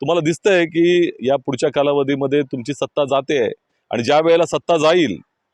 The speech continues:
अ, केंद्रामधलं मोदी सरकार हटेल, त्यावेळेला संपूर्ण परिस्थिती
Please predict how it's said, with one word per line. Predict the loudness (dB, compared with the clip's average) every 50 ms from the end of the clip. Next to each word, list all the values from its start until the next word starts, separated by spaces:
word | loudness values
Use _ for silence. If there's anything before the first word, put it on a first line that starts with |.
| _
अ, | -6 -2 -2 -2 -2
केंद्रामधलं | -4 -4 -6 -4 -2 -2 -2 -2 0 -2 -2
मोदी | -2 -2 -2 -2
सरकार | -2 -2 0 2 2 0
हटेल, | 0 0 -2 0 0 0 0 0 -2 -6 -12 _ _ _ _ _ _ _ _ _
त्यावेळेला | 2 2 2 2 4 2 2 2 0
संपूर्ण | 0 -2 -4 -4 0 0 2 2 0
परिस्थिती | 0 0 0 -2 0 -2 -4 -2 0 -2 -2